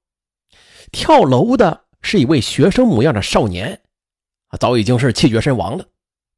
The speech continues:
救护车啊，也是拉走了他那血肉模糊的尸体。警方则忙着现场排查。当晚十二点钟，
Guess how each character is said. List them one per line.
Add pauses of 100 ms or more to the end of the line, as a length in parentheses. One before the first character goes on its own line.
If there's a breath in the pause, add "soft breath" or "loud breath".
(300)
救
护
车
啊，
也
是
拉
走
了
他
那
血
肉
模
糊
的
尸
体。 (520)
警
方 (180)
则
忙
着
现
场
排
查。 (920)
当
晚 (160)
十
二
点
钟，